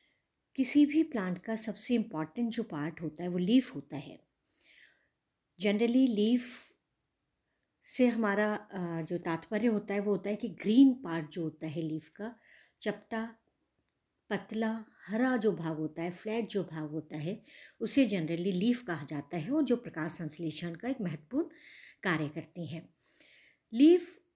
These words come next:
स्टेम और ब्रांचेस की जो नोड्स होती हैं उनसे निकलने वाली एक लेटरल आउटग्रोथ होती है,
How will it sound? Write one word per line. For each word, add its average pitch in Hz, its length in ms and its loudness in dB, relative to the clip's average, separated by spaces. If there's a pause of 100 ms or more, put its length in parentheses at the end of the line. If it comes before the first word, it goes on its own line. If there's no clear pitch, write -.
(380)
स्टेम 277 440 2
और 247 260 0
ब्रांचेस 202 840 2
की - 160 0
जो 247 140 4
नोड्स 220 400 2
होती 165 420 -4
हैं 240 100 -2
उनसे 220 380 0
निकलने 190 480 2
वाली 190 420 -2
एक 208 180 -2
लेटरल 165 520 0 (100)
आउटग्रोथ 185 580 0 (120)
होती 151 240 -8
है, 143 300 -8